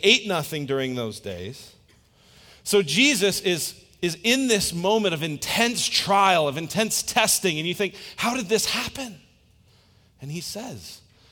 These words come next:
"Because the Spirit led him there." You go, "Wait, wait, wait, wait. The Spirit led him there?" Yes, the Spirit of God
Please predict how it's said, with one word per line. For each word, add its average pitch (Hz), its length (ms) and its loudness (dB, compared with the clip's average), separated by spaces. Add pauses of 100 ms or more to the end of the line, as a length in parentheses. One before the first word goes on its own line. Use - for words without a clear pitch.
(160)
"Because 143 360 -12
the 123 120 -12
Spirit 135 640 -12 (500)
led 165 340 -10
him 104 280 -12
there." 92 220 -18 (1600)
You - 60 -20
go, 196 60 -16
"Wait, 196 160 -10
wait, 127 120 -8
wait, 92 180 -14
wait. - 160 -20 (1120)
The 123 100 -12
Spirit 185 720 -8
led 240 200 -14
him 247 140 -14
there?" 254 140 -16
Yes, 202 520 -14
the 143 80 -10
Spirit 214 580 -6
of 175 200 -12
God 135 340 -10